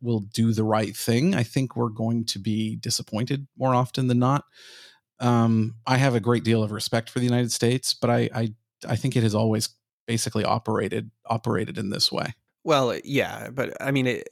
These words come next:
Speaker 2: again, my, my concern is simply that it's one thing to say, A, we're not going to participate, B, we're not going to recognize or acknowledge what you're doing. It's something else entirely to say, we're, and we're going to go the extra step to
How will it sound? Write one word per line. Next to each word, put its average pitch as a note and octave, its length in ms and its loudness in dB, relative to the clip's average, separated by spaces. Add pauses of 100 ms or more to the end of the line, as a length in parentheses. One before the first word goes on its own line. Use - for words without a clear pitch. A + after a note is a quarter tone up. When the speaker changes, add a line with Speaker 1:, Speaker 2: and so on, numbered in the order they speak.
Speaker 2:
again, A#2+ 320 -2
my, A#2+ 260 0
my C#3 220 2
concern A#2 560 0
is A2 120 0
simply A2+ 420 -2
that G#2 220 -4
it's - 140 -6
one C#3+ 180 2
thing C3 200 0
to A2+ 80 -2
say, G2+ 420 -2 (160)
A, B2 220 0
we're B2 180 0
not C3 200 2
going A#2+ 180 2
to - 40 -2
participate, - 920 -4
B, B2+ 200 2
we're A#2 200 0
not A2 220 -4
going A2+ 220 -6
to G#2 100 -6
recognize G#2+ 680 -6
or G#2 140 -4
acknowledge G#2 560 -6
what - 180 -8
you're - 80 -10
doing. F#2+ 420 -8 (380)
It's - 200 -2
something C3 400 0
else A#2+ 220 0
entirely A2+ 480 -2
to A2 100 -6
say, - 400 -2 (280)
we're, B2 460 2
and A#2+ 240 0
we're B2 120 2
going A#2+ 220 0
to B2 80 -2
go A#2 160 2
the - 160 -4
extra B2 420 -2
step - 460 0 (180)
to - 120 -6